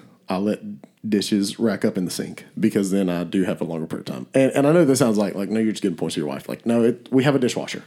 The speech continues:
Like, <laughs> uh, but, like, that's one of the, the weird ways for me that's like, man, like, that's an intentional time for me that I can have a prolonged,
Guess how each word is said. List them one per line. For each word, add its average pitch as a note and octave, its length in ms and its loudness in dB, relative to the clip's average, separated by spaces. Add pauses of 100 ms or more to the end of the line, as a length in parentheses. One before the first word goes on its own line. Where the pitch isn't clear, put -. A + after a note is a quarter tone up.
Like, G2 300 -2 (300)
<laughs> - 320 -20
uh, A2 340 2
but, A#2 200 2
like, G#2 160 -2
that's B2 220 2
one C3+ 140 4
of A2+ 80 4
the, G2 260 0
the G#2 280 2
weird G#2 360 4
ways F#2 220 2
for F2 120 -2
me G#2+ 160 4
that's F2 180 -2
like, E2+ 120 -2
man, E2 160 -2
like, F2 180 -2
that's G2+ 200 -2
an E2+ 80 2
intentional D#2 540 0
time E2+ 280 -2
for F#2 120 -2
me E2+ 160 0
that D#2+ 160 -2
I E2 120 0
can D#2+ 320 -2 (580)
have A#2 260 2
a G#2 40 -2
prolonged, D#2+ 720 0